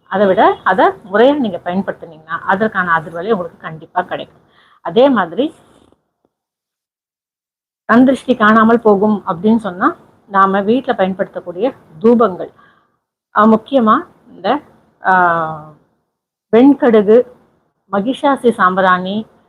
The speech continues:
தசாங்கம், நாய்க்கடுகு, மருதாணி விதை, இதுக்கெல்லாம் குங்கிலியம்,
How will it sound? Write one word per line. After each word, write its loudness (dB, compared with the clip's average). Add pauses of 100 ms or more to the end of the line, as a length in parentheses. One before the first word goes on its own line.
(640)
தசாங்கம், 0 (1080)
நாய்க்கடுகு, 0 (800)
மருதாணி 2
விதை, 2 (500)
இதுக்கெல்லாம் 2
குங்கிலியம், 2